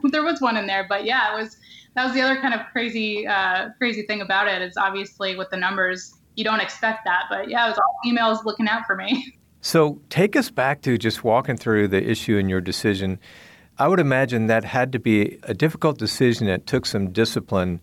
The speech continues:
Speaker 2: that you really wanted to make Fort Smith. You were really hoping to make Fort Smith, and the engine just doesn't quite last long enough. It leaves you a few miles short. That had to be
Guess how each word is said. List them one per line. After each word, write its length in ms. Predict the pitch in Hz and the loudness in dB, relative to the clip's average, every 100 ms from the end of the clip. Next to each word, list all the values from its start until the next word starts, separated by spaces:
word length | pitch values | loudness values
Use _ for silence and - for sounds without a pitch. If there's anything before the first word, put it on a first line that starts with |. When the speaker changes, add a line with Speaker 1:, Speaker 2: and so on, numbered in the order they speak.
| - - - _ _ _ - | -12 -20 -20 _ _ _ -2
Speaker 2:
that 360 | 117 113 - | 0 0 0
you 140 | 117 107 | 0 2
really 460 | 120 165 139 120 | 4 4 6 4
wanted 560 | 104 113 123 117 104 90 | 2 2 4 4 2 -2
to 140 | 110 | -2
make 280 | 98 98 92 | 0 0 0
Fort 400 | - - 117 - | -6 -2 0 0
Smith. 460 | - 113 92 85 - | -2 0 2 0 0
You 80 | |
were 80 | 101 | 2
really 240 | 104 120 104 | 4 4 2
hoping 440 | - 123 120 110 | 0 0 0 0
to 60 | 95 | 0
make 240 | 92 92 | 2 0
Fort 280 | - 104 95 | -2 -2 -2
Smith, 420 | - 107 95 - | -2 0 0 0
and 200 | - 98 | -4 -2
the 120 | 98 - | 0 2
engine 440 | 120 117 104 98 | 0 0 -2 -6
just 400 | - 147 135 - | -4 0 2 2
doesn't 240 | 123 107 95 | 0 0 0
quite 300 | 117 101 104 | 2 2 2
last 360 | 95 92 - | 2 0 0
long 280 | 101 98 98 | 0 2 2
enough. 340 | 90 90 85 | 2 0 0
It 100 | - | -4
leaves 300 | - 107 101 | 0 2 2
you 280 | 98 98 92 | 2 2 2
a 120 | 110 | -2
few 400 | 87 - - 151 | -8 -12 -6 -2
miles 320 | 120 107 98 95 | 0 2 0 0
short. 380 | - 107 95 - - - - _ _ - | -2 0 0 -2 -18 -20 -20 _ _ 0
That 200 | 123 - | 0 0
had 220 | 123 110 | -2 -2
to 80 | 107 | -2
be 560 | 110 107 104 101 - | 2 4 4 2 -4